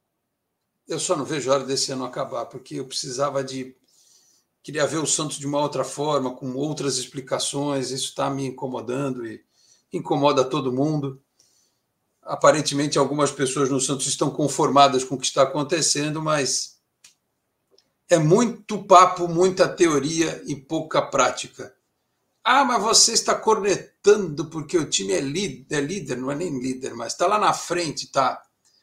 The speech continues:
Mas eu vou dizer de novo o que eu disse anteriormente.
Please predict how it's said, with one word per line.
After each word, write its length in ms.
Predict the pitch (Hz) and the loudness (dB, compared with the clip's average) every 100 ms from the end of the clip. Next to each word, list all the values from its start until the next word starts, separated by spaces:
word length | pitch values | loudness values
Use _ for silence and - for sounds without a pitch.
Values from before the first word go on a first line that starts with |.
| _ _ _ | _ _ _
Mas 180 | 147 | -2
eu 100 | 160 | 0
vou 220 | 151 151 175 | 0 0 0
dizer 300 | 139 123 170 | 0 0 0
de 200 | 147 190 | 0 0
novo 360 | 151 175 139 | 4 4 4
o 40 | 147 | -4
que 100 | - | -6
eu 80 | 135 | -4
disse 280 | 143 - | -4 -4
anteriormente. 600 | 135 - - 131 107 98 | -6 -8 -8 -8 -10 -18